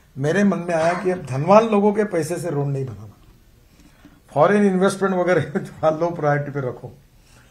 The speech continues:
अब हम गरीबों के पैसे से रोड बनाएंगे और उनको प्रॉफिट देंगे। और इनविट मॉडल में हमने ये प्रोविजन की कि जो इनविट मॉडल में हमारे बॉन्ड इशू लेगा, उसको एट पॉइंट ज़ीरो फ़ाइव परसेंट interest per year मिलेगा,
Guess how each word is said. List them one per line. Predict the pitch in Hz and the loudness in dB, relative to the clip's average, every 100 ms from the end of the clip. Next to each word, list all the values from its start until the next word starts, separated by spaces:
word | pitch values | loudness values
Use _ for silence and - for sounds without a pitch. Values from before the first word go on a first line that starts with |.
| _ - | _ -2
अब | - 208 | 4 6
हम | 202 214 | 6 4
गरीबों | 147 165 208 226 | 2 4 6 6
के | 226 | 6
पैसे | 233 180 160 196 | 4 4 2 0
से | 196 | 0
रोड | 165 175 | 0 0
बनाएंगे | 156 151 165 202 | 0 0 0 -2
और | 185 | -4
उनको | 143 151 | -6 -6
प्रॉफिट | 143 117 - - | -8 -8 -10 -14
देंगे। | - - - - - _ _ _ _ _ _ | -16 -20 -20 -20 -20 _ _ _ _ _ _
और | - 196 196 | 4 4 4
इनविट | 165 185 214 262 190 | -2 2 2 2 0
मॉडल | 180 196 202 | 2 2 0
में | 214 | 0
हमने | 214 170 175 | -2 -4 -2
ये | 180 | -2
प्रोविजन | 180 143 147 151 151 | -2 -4 -2 -4 -6
की | 139 135 - - _ _ _ _ _ _ _ | -4 -6 -8 -18 _ _ _ _ _ _ _
कि | - | -8
जो | 143 202 233 | 2 6 6
इनविट | 190 196 202 | 6 4 2
मॉडल | 170 165 180 | 2 2 2
में | 185 | 0
हमारे | 156 156 | 0 0
बॉन्ड | 143 147 151 | 0 -2 -2
इशू | 143 135 | -4 -4
लेगा, | 127 151 131 - - _ _ - - | -4 -4 -6 -10 -18 _ _ -20 -12
उसको | 156 165 196 196 196 | -10 -2 -2 0 2
एट | 226 208 - | 2 0 2
पॉइंट | 180 190 | 4 4
ज़ीरो | 139 139 202 208 170 | -2 0 2 0 -2
फ़ाइव | 160 165 | -2 -2
परसेंट | 151 - 147 - | -6 -4 -8 -6
interest | 139 143 170 180 - | -8 -6 -4 -4 -8
per | - 156 | -6 -4
year | 139 135 131 | -4 -4 -4
मिलेगा, | 131 135 165 | -4 -6 -6